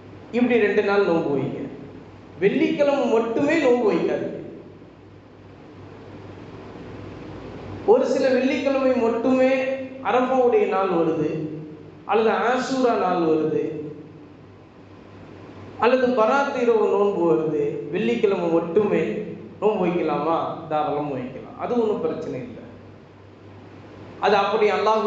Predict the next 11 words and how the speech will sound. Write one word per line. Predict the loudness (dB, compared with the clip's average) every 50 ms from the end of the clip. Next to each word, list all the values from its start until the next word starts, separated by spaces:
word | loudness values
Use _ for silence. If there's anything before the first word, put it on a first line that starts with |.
| -2 -2
தஆலா | -4 -2 0 0 0 0
அமைச்சு | 0 0 0 0 0 -2 -2 -6 -4
தந்தது, | -2 -2 -2 -2 -4 -6 -6 -8 -10 -12 -8
அது | -6 -4 -2 -2 0
இயற்கையாகவே | 2 2 2 2 2 -2 0 0 2 2 2 2 2 2 2
அமைகிறது. | 2 2 0 0 0 0 0 0 0 -2 -2 -4 -8 -8 -10 -10 -10 -6
இது | -4 -2 0
அல்லாத | 0 0 0 -2 0 0 2 2 2 2 0 -2 -4 -4 -4 -2 0 2 2 2 2 0 -4 -8 -10 -12 -14 -14 -16 -18 -20 -20 -20 -20 -20 -14
நம்ம | -10 -8 -6 -4 -2 0 0 0 2 0
வைக்கக்கூடிய | 0 -2 -2 -2 -2 0 2 2 2 2 2 2 2
நஃபிலான | 0 -2 -2 -2 -2 -2 0 0 2 2 2 2